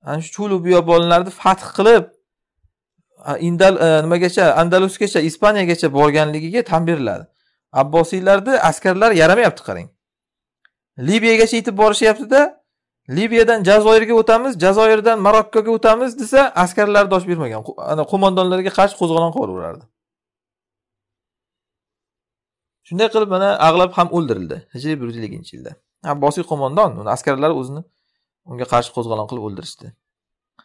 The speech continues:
Bu orada Amr ibn Hafsil Muhallabiy degan odam Qayronga voliy bo'ldi. Bu ham Abbosiylardan. U Pokistonda voliy edi avval, Pokistondan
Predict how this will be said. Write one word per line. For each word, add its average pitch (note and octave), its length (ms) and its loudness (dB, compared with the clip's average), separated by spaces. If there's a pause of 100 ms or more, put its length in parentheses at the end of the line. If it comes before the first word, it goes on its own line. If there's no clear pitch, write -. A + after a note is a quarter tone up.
(640)
Bu D#3 140 0
orada A3+ 300 4
Amr A3 260 0
ibn A3 180 -4
Hafsil A3 600 -2
Muhallabiy G#3 720 -2
degan F#3+ 240 -2
odam F3+ 300 2
Qayronga E3 520 2
voliy C3+ 280 2
bo'ldi. A2 280 -8 (1700)
Bu E3 260 -4
ham G3 180 4
Abbosiylardan. C#3+ 720 0 (800)
U F3+ 80 -20
Pokistonda G3+ 580 0
voliy F#3 280 2
edi E3 120 -4
avval, F#3+ 200 2
Pokistondan F3 640 -4